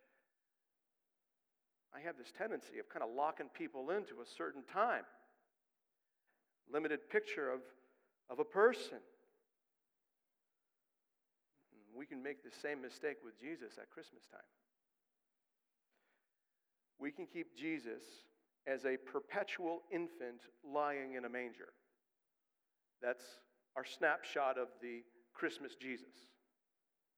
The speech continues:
And it's only complicated by all the plastic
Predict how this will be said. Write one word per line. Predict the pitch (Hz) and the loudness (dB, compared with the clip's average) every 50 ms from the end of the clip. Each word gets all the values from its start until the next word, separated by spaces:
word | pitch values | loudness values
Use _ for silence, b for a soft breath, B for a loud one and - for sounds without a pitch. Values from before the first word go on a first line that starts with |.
| _ _ _ _ _ _ _ _ _ _ _ _ _ _ _ _ _ _ _ _ 131 | _ _ _ _ _ _ _ _ _ _ _ _ _ _ _ _ _ _ _ _ -2
And | 131 131 | 0 0
it's | 127 131 151 | 0 8 10
only | 175 190 208 208 190 175 170 160 156 147 - - - - - - _ _ - | 10 10 12 10 8 8 6 6 4 0 -4 -8 -16 -20 -20 -20 _ _ -2
complicated | - - 226 226 226 226 190 165 - - 160 151 143 143 139 - | 8 12 12 12 12 12 8 6 6 6 6 6 8 6 8 10
by | 143 143 | 10 10
all | 156 156 170 190 202 | 12 12 10 10 10
the | 190 180 | 8 6
plastic | - - - - 185 190 190 185 180 - - 175 | 2 2 6 10 10 10 10 8 6 4 0 0